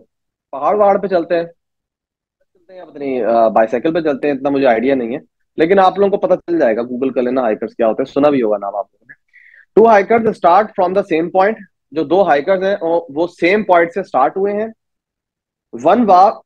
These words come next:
one walk nine kilometer heading east। जब आपको बोला जाता है ना heading east या आपको बोला जाएगा due east, ये दोनों word use होते हैं।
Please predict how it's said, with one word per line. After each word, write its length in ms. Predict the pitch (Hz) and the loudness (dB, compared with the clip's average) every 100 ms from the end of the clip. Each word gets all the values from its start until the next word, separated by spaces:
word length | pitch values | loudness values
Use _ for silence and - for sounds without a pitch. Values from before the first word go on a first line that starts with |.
| 147 | -2
one 220 | 170 233 | 0 2
walk 320 | 170 190 226 175 | 2 2 0 -4
nine 300 | 160 185 226 | -2 -2 -2
kilometer 380 | 214 202 180 214 | -2 -2 -2 -2
heading 320 | 180 156 185 139 | -2 -2 -4 -6
east। 240 | 131 - _ _ | -8 -10 _ _
जब 120 | 185 | 2
आपको 220 | 196 196 220 | 2 0 0
बोला 200 | 180 208 | 2 4
जाता 220 | 196 214 | 2 0
है 60 | |
ना 60 | 262 | -2
heading 400 | 220 135 139 214 226 | -2 -2 0 0 -2
east 320 | 190 202 - - _ _ _ _ | -6 -8 -10 -20 _ _ _ _
या 80 | 175 | -20
आपको 180 | 180 202 | -18 -8
बोला 200 | 185 185 | 0 4
जाएगा 280 | 180 175 190 | 4 4 2
due 340 | 127 135 190 151 | 0 -4 -2 0
east, 240 | 127 120 - - | -2 -4 -12 -8
ये 60 | 160 | 0
दोनों 260 | 165 196 | 2 4
word 220 | 180 160 | 4 2
use 140 | 123 107 | -2 -6
होते 200 | 95 | -10
हैं। 120 | 135 | -12